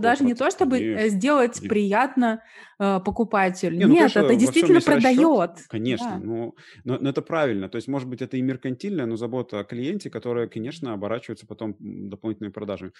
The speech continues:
Speaker 1: Поэтому для меня контент — это, э, ну, говорю, показатель вообще серьёзности, э, того, с кем я пытаюсь иметь дело. Поэтому для меня это всегда, э, и эт-, и это не только я говорю, это просто статистика подтверждает. Кон-, поэтому я сказал вначале, контент — это король,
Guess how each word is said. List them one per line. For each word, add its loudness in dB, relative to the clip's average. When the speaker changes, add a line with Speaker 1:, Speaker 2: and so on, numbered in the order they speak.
Speaker 1:
Поэтому -4
для -6
меня -2
контент — -8
это, -8
э, -4
ну, -4
говорю, -6
показатель -8
вообще -10
серьёзности, -10
э, -14
того, -8
с -14
кем -10
я -10
пытаюсь -14
иметь -14
дело. -14
Поэтому -12
для -6
меня -6
это -12
всегда, -12
э, -10
и -6
эт-, -8
и -10
это -6
не -6
только -10
я -6
говорю, -8
это -16
просто -16
статистика -20
подтверждает. -16
Кон-, -18
поэтому -10
я -10
сказал -10
вначале, -12
контент — -12
это -18
король, -10